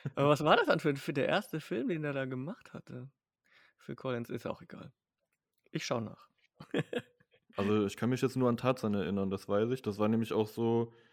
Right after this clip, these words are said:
Speaker 2: ähm, um die Zeit so, als ich Kind war und einer mit der ersten, äh, Kinofilme, die, äh, ich gesehen hab.
Speaker 1: Tarzan?
Speaker 2: Ja,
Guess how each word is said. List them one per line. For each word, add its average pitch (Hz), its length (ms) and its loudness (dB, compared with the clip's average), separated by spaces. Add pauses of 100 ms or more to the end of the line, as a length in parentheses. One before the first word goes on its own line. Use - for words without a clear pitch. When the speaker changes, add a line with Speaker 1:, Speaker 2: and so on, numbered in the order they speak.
(400)
Speaker 2:
ähm, 107 580 0 (1400)
um 113 160 0
die 107 100 0
Zeit 110 300 4
so, 113 220 6
als 101 180 2
ich 117 220 -6
Kind 98 300 2
war 110 440 8
und 101 260 -2
einer 101 300 2
mit 107 220 0
der 95 120 4
ersten, 101 600 0
äh, 104 380 -2
Kinofilme, 107 1080 -2 (1160)
die, 104 260 -2
äh, 101 300 4
ich - 200 -6
gesehen 95 440 0
hab. 95 320 -4 (640)
Speaker 1:
Tarzan? 165 480 -2 (600)
Speaker 2:
Ja, 104 420 6